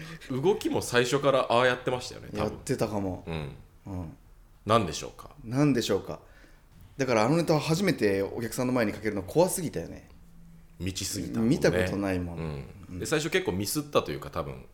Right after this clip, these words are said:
Speaker 2: ズレズレだった気もするね。
Speaker 1: ズレたりしたもんね。でも、「俺の顔を見ろ」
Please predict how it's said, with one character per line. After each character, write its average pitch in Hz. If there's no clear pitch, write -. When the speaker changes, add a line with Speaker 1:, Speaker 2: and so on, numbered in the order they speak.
Speaker 2:
ズ 82
レ 143
ズ 143
レ 135
だ 123
っ 104
た 104
気 110
も 127
す -
る 139
ね。 117
Speaker 1:
ズ -
レ 90
た -
り -
し -
た 117
も 104
ん 90
ね。 80
で 139
も、 123
「俺 131
の 135
顔 131
を 120
見 113
ろ」 90